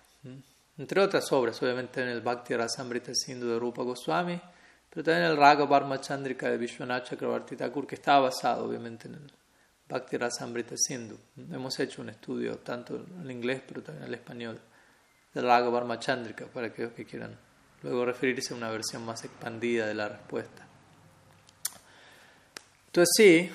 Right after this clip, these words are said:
algunos Vaishnavas consideran que uno puede comenzar, o uno ha-, uno debe comenzar practicando Vaidhi Bhakti, ¿m?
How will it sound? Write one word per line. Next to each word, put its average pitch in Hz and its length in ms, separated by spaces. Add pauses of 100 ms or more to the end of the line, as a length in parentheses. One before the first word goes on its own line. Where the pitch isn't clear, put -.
algunos 160 360
Vaishnavas 151 800 (360)
consideran 156 600
que 147 460
uno 151 260
puede 151 240
comenzar, 147 680
o 151 80
uno 139 280
ha-, 160 180
uno 151 200
debe 160 340
comenzar 147 640
practicando 143 600
Vaidhi 131 320
Bhakti, 135 520 (420)
¿m? 151 140